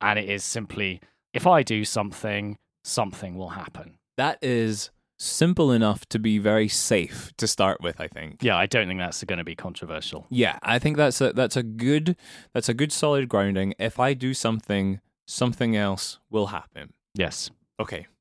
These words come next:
Speaker 2: Our goal in this podcast is to take the superstitious and pull it apart from the practical aspects of day-to-day life.
Speaker 1: Yes.
Speaker 2: So, uh, and I think to, to do that justice, we should really kind of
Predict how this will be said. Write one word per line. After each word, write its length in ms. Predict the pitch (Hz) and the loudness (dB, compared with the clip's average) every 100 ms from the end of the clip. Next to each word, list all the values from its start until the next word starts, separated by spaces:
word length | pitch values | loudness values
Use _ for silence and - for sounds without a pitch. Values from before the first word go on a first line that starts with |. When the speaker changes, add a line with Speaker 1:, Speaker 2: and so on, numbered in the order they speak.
| _ 156 | _ 0
Speaker 2:
Our 160 | 190 | 2
goal 380 | 160 120 104 - | 2 0 0 -2
in 300 | 120 117 113 | -2 0 0
this 160 | 113 - | -4 -6
podcast 540 | - 87 - 90 - | -6 -6 -2 -4 -2
is 140 | 101 - | -6 -4
to 240 | 107 101 | -4 -4
take 240 | - 135 123 | -2 -4 -4
the 60 | |
superstitious 760 | - 135 123 - 117 - 92 - - | -6 -6 -4 -2 -2 -2 -4 -6 -4
and 300 | 110 101 - | -4 -4 -6
pull 200 | - 139 | -2 2
it 80 | 139 101 | 0 -2
apart 460 | - 123 123 - | -4 0 2 0
from 420 | - 117 110 107 - | -2 0 0 -2 -8
the 280 | 113 113 107 | -4 -2 -2
practical 680 | - - 123 - 117 117 | -4 -4 -4 -2 0 4
aspects 480 | 104 101 - 87 - | 2 0 -2 -2 -2
of 80 | 101 | -2
day-to-day 400 | 101 92 92 85 | -2 -2 -2 -2
life. 400 | 52 50 - - | -4 -10 -16 -12
Speaker 1:
Yes. 260 | 98 87 - | -8 -8 -8
Speaker 2:
So, 800 | - - - - 120 107 104 - | -14 -14 -8 0 4 4 4 2
uh, 280 | 107 104 104 | 0 0 0
and 140 | 110 110 | 0 0
I 40 | |
think 300 | 123 117 - | 0 -4 -6
to, 300 | 117 107 104 | -4 -2 -2
to 220 | - - | -6 -8
do 100 | 110 | -4
that 140 | 110 95 | -4 -2
justice, 440 | 110 - 95 - | -4 -2 -4 -4
we 80 | 107 | -6
should 320 | - 110 101 | -4 -4 -4
really 380 | 95 107 98 92 | -2 0 0 -4
kind 260 | - 101 95 | -6 -6 -6
of 200 | 85 | -8